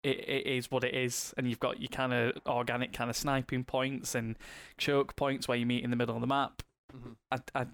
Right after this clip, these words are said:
Speaker 1: I always felt like the bigger kinda modes lent themselves more to Battlefield than Call of Duty,
Speaker 2: Mm-hmm.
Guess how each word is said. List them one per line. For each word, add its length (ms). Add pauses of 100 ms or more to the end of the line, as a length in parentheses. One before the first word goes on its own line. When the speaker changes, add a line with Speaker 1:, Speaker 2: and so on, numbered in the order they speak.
Speaker 1:
I 140
always 280
felt 260
like 160
the 80
bigger 260
kinda 280
modes 360
lent 260
themselves 500
more 320
to 120
Battlefield 640
than 300
Call 280
of 80
Duty, 400 (140)
Speaker 2:
Mm-hmm. 200